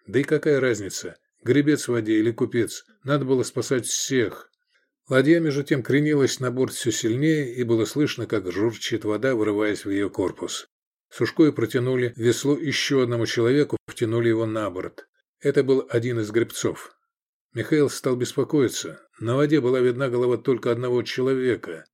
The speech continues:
«Давай сюда, хватайся за весло!» кричали ему ушкуйники, но человек нелепо взмахнул руками и ушёл под воду. «Утоп!» растерянно сказал кто-то.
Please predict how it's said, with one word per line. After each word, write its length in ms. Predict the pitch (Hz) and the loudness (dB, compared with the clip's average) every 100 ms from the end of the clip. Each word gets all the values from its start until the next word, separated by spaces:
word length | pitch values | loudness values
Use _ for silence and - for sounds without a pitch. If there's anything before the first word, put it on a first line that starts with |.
| _ _ _ | _ _ _
«Давай 440 | 131 240 262 277 | 2 4 6 6
сюда, 500 | - 269 269 294 277 | 4 2 6 8 8
хватайся 600 | - 233 240 262 285 - 196 | 6 4 4 4 2 2 2
за 140 | 254 | 2
весло!» 760 | 254 196 269 269 247 202 139 - - _ - | 2 0 2 4 4 2 0 -6 -16 _ -10
кричали 420 | 113 104 127 117 | -6 -2 2 2
ему 240 | 110 110 | 0 0
ушкуйники, 800 | 110 - 123 113 98 85 95 87 - _ _ _ _ - | -2 -4 0 0 0 -6 -12 -14 -16 _ _ _ _ -6
но 180 | 135 | -4
человек 520 | 117 135 135 139 131 123 | -2 2 4 4 2 0
нелепо 440 | 127 131 127 117 | 0 2 2 2
взмахнул 560 | 101 104 117 123 113 113 | -2 -2 -2 -2 0 0
руками 460 | 110 160 143 123 _ _ _ | 2 0 -2 -6 _ _ _
и 160 | 160 | 0
ушёл 460 | 123 104 - 117 95 | 0 0 -2 -2 -2
под 180 | 107 92 | -2 -2
воду. 440 | 92 90 87 90 _ _ _ _ _ _ - | -4 -4 -8 -16 _ _ _ _ _ _ 0
«Утоп!» 840 | 113 131 123 143 147 143 127 127 - - - _ | 4 4 0 0 4 4 2 -2 -12 -18 -20 _
растерянно 640 | - 110 107 123 107 104 98 | -4 -2 0 2 0 0 -4
сказал 380 | - 104 101 | -4 -2 -2
кто-то. 520 | 85 - 98 - 85 | -2 -4 -4 -4 -12